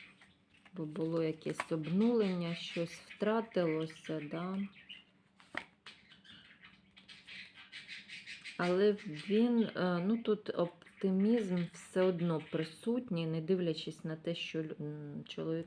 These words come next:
в якомусь стані такому непростому на сьогодні.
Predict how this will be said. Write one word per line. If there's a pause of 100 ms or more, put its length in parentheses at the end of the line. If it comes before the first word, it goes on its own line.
в
якомусь
стані
такому (400)
непростому
на
сьогодні.